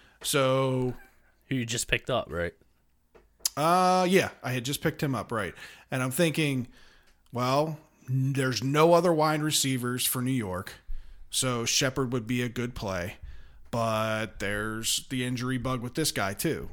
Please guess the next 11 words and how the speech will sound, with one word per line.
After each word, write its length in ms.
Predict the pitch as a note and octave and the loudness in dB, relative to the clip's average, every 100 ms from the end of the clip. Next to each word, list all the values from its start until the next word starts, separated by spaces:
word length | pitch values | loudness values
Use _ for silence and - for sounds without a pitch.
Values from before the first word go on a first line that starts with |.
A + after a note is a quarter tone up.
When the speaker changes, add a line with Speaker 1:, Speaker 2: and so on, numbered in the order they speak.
| - | -12
Speaker 1:
He's 260 | - C#3+ D3 | -2 0 0
questionable. 680 | - A2 - G#2 E2 C2 - _ - | -2 -4 -2 -6 -8 -12 -16 _ -4
Sanu's 540 | - - F3+ G3+ G3+ - | 2 6 6 8 6 4
questionable, 800 | - B2 - A2 F#2+ D#2+ A#1+ - | -2 0 0 -2 -4 -8 -10 -2
but 420 | F3+ F#3 D#3 D3+ - - - | 4 4 4 0 -6 -20 -6
Sanu's 380 | - F3+ G3 G#3 | 2 6 6 6
going 220 | F3 D#3+ | 4 4
against 380 | D3+ D3 D3 - | 2 2 2 -2
the 60 | C#3 | -2
Tampa 300 | - F3 D3 | 0 2 2
Bay's 760 | C3 C3+ C3 B2+ B2+ B2 A2+ - | 0 2 2 2 0 -2 -4 -8